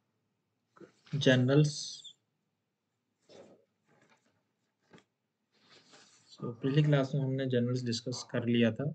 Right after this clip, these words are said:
और अब हम आज जो है खातों के प्रकार या हम कह सकते हैं types of accounts को discuss करने वाले हैं। तो जो भी हम खाते या accounts बनाते हैं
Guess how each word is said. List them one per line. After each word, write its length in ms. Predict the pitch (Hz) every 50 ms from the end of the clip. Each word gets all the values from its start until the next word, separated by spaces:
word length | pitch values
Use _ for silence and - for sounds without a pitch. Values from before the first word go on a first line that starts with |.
| - _ _ _ _ _ _ _ _ _ _ -
और 560 | 131 123 120 117 117 113 113 113 113 110 - _ _ _ _ _ _ _ _ _ -
अब 180 | 131 127 117 120
हम 400 | 127 127 131 131 127 131 - - -
आज 200 | 127 123 120 120
जो 180 | 113 123 120 120
है 120 | 123 127 135 143 - _ _ -
खातों 400 | - - 113 107 107 - 123 117
के 100 | 127 120 - -
प्रकार 420 | 117 113 107 - - 117 120 117 - _ _ _ _ _ _ _ _ _ -
या 100 | 117 113
हम 100 | 113 110
कह 140 | 117 120 110 107 113
सकते 220 | 107 - - 117
हैं 380 | 113 117 120 127 151 156 175 - _ _ _ _ _ _ _ _ _ _ _ _ - - - _ _ _ _ _ _ _ - - _ _ - 123
types 300 | 117 110 110 - 123 -
of 120 | - 117 117
accounts 380 | 107 - 113 113 110 107 -
को 200 | - 139 147 160 - _ _ _ _ _ _ _ _ -
discuss 320 | - - 107 - 123 110 -
करने 320 | - - 104 110 110 110
वाले 300 | 110 110 110 110 110 113
हैं। 160 | 135 156 170 - _ _ _ _ _ _ _ _ _ _ _ _ _ _ -
तो 280 | 117 113 110 110 110 107 107 -
जो 180 | - - 131 135
भी 140 | 139 156 165
हम 220 | 156 160 170 170 165 - - _ -
खाते 360 | - - 123 123 - - 147
या 160 | 139 131 135 131 127
accounts 420 | 120 - - 127 139 151 147 147 -
बनाते 400 | 127 123 120 120 117 - - 127
हैं 140 | 131 139